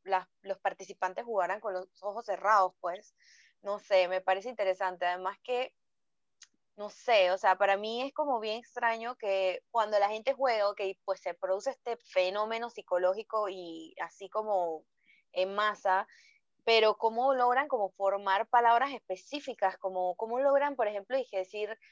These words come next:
ok, este es el espíritu de Steve Jobs, o sea, soy Steve Jobs, o sea, ¿dónde, cómo se les ocurre? O sea, no entiendo. Pero bueno, más o menos ya me imagino a medida que se desarrolle el tema, quizás podamos entender algo, así que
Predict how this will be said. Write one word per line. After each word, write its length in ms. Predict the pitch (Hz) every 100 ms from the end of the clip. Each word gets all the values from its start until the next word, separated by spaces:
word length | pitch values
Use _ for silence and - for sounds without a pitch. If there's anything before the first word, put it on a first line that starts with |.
| _ -
ok, 220 | 214 -
este 400 | 214 196 202 269
es 60 | 269
el 80 |
espíritu 500 | 190 _ 214 220 233
de 120 | 233 185
Steve 320 | _ 220 190 185
Jobs, 300 | 180 - -
o 40 |
sea, 120 | 180 -
soy 280 | 220 214 240
Steve 300 | - 240 190
Jobs, 280 | 220 185 -
o 60 |
sea, 180 | 185 180
¿dónde, 340 | 185 208 247 -
cómo 280 | 220 240 277
se 120 | 233
les 100 | 190
ocurre? 460 | 185 _ 254 269 202
O 80 | 185
sea, 280 | 208 180
no 160 | 185 196
entiendo. 720 | 214 233 - 302 214 175 170 _ - - -
Pero 180 | 208
bueno, 320 | 233 208 180 -
más 180 | 202 208
o 60 | 240
menos 320 | 240 233 247 208
ya 520 | 220 208 208 202 202
me 80 | 208
imagino 340 | 220 190 196
a 20 | 214
medida 280 | 202 190 214
que 280 | 190 175
se 140 | 190 185
desarrolle 440 | 185 180 185 190
el 120 | 208
tema, 300 | - 202 208
quizás 320 | 214 196 196 - _
podamos 360 | - 185 208 220
entender 420 | 190 185 180 180
algo, 300 | 190 175 -
así 220 | - -
que 280 | - 180 190